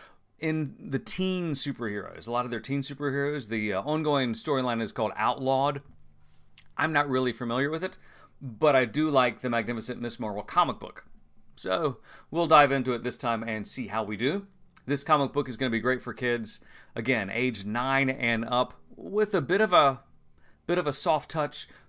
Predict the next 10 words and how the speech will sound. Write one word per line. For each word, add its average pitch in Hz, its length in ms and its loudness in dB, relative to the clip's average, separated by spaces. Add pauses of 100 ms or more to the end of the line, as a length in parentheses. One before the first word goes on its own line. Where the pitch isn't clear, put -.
for 180 480 2
the 156 120 2
girl 147 320 2
readers, 92 360 -4
just 147 200 -4
because 127 260 0
Magnificent 120 460 -2
Marvel 113 340 -2
is 104 500 -2
herself 196 640 -6